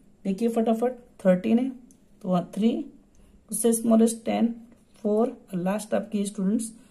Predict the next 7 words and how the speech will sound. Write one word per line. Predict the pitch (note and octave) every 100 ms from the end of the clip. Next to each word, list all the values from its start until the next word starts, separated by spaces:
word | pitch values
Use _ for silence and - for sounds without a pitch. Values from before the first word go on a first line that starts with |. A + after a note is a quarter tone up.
| - _ -
five, | E3 G#3 A3 - -
तो | E3+
उससे | F3 - - -
smallest | - F3 F3 F#3
digit | A3 -
five | - D#3+ C#3+
है, | C#3+